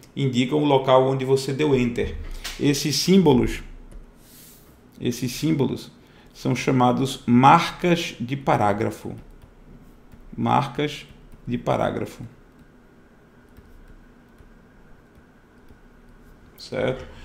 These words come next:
A função é indicar o fim de um parágrafo.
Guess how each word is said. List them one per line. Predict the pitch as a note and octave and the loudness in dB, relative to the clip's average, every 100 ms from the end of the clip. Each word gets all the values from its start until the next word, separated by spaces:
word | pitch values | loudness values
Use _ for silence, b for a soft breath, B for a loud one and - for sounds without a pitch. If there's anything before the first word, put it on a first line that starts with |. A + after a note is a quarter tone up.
| B | B
A | - | -4
função | - C#3+ C3+ F3 G3 A#3+ - - C3+ | -2 -2 0 4 4 4 0 -6 -2
é | C#3 | 0
indicar | D#3+ F3+ C3 C3 - - | 0 0 4 4 2 -6
o | E3+ | -8
fim | - B2+ A#2+ | -4 -2 0
de | C#3 | -2
um | |
parágrafo. | - G3 A2+ G2+ - | -2 -2 -2 -2 -6